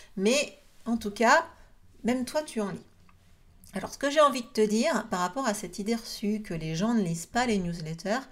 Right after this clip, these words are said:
déjà, il faut que tu te dises que neuf personnes sur dix consultent leurs emails tous les jours. Donc ça, c'est énorme.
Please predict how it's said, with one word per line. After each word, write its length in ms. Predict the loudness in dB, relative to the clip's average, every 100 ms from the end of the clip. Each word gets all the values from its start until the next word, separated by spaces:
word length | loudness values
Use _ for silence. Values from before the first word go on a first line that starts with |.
| -18 -18 -12 4
déjà, 240 | 6 6
il 60 | 4
faut 160 | 0 -4
que 40 |
tu 140 | -6
te 60 | -6
dises 260 | -6 -6 -4
que 340 | -2 -2 0
neuf 360 | 2 2 0 -2
personnes 400 | -4 -2 0 -2
sur 320 | -4 -8 -6
dix 520 | -2 -2 -2 -4 -10 -18 -20 -20 -18
consultent 580 | -4 -2 -2 -4 -6 -2
leurs 240 | 0 0 2
emails 400 | 2 0 -2 -8
tous 160 | -4
les 140 | -2 -2
jours. 260 | -4 -14 -20 -20 _ -10
Donc 120 | -8
ça, 120 | -6
c'est 200 | -6 -6 -2
énorme. 580 | 2 4 4 2 -2